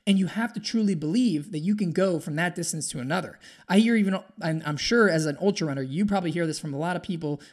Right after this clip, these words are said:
who you'd say, "Hey, like, I ran a fifty K this past weekend." And someone goes to you and says, "I could never do that," right? Right off the bat, like, that's, like, a fixed mindset kind of thing. So I'm not saying you don't have to think those things or, like, you don't have to, like, bastardize people for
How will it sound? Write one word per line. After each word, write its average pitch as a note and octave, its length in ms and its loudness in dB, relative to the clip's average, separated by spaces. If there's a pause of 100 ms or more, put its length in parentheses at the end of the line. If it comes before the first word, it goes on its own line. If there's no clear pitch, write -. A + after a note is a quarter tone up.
who D3+ 100 -2
you'd G3+ 260 4
say, D3 340 0 (200)
"Hey, G#3 260 4
like, C#3+ 240 -6
I F#3 120 2
ran F3+ 200 0
a C#3 40 -6
fifty G3+ 280 -4
K D#3 160 -2
this C#3+ 120 -4
past D3 300 -2
weekend." C#3+ 440 -4 (640)
And F3+ 140 2
someone G#3 240 6
goes F#3 200 4
to G3 80 0
you F3+ 40 0
and E3 100 -2
says, D3 160 -2 (140)
"I E3+ 160 2
could E3+ 180 -2
never D#3 300 2
do B2+ 200 -4
that," G#2 300 -8
right? D#3+ 320 0 (300)
Right G3 200 8
off A3 120 6
the G3+ 60 2
bat, F#3 280 6
like, D3 180 -4 (140)
that's, D#3+ 340 4
like, E3 120 2
a C#3+ 60 0
fixed - 280 -2
mindset D3+ 380 -4
kind C#3 160 -6
of B2+ 100 -10
thing. B2 300 -8 (240)
So G#3 380 4
I'm A3 80 4
not C4 160 2
saying B3 200 4
you G#3 220 6
don't F#3 180 -2
have F#3 120 -4
to D3 80 -12
think G#3 240 0
those F3+ 180 -2
things F3+ 340 -4
or, D3 80 -6
like, C3+ 200 -8
you D#3 40 -6
don't E3+ 60 -4
have E3+ 80 -6
to, D3 80 -8
like, C3 260 -10
bastardize E3 540 -2
people E3 300 -2
for C3+ 300 -6